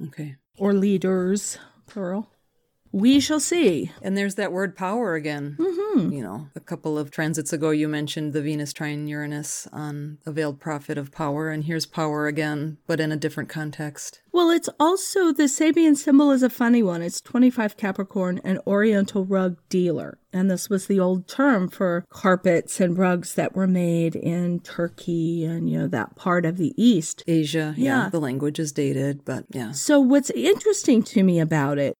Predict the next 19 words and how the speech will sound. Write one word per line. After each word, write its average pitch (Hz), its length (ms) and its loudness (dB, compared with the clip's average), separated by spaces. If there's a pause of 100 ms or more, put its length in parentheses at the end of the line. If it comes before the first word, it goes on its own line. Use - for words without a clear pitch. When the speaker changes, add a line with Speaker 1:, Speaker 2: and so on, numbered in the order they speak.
Speaker 2:
is 190 420 4
that 190 300 2
it 208 200 0
has 277 480 2 (140)
in 294 220 8
it 202 260 2
that 196 240 2
idea 196 480 4
of 185 140 2 (180)
dealing, 202 720 4 (380)
of 190 160 -2
being 190 260 4
a 175 80 2
dealer. 170 540 -2 (380)
I 254 100 2
think 277 160 6
it's - 120 2
a 247 60 4
complex 233 880 2